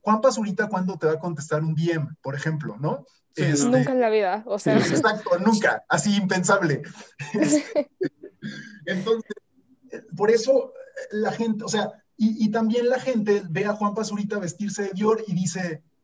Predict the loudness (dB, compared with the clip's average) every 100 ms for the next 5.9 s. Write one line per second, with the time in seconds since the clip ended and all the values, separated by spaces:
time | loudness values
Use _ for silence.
0 | _ -4 -2 0 -2 -2 -4 -2 2 4
1 | 4 2 -2 0 4 6 4 0 -4 -4
2 | -6 -6 -4 -4 -4 -4 -2 0 2 2
3 | 0 -6 -6 -4 -2 -2 -2 0 0 -2
4 | -8 _ _ -4 2 2 2 0 -2 -10
5 | -2 0 2 2 4 4 2 0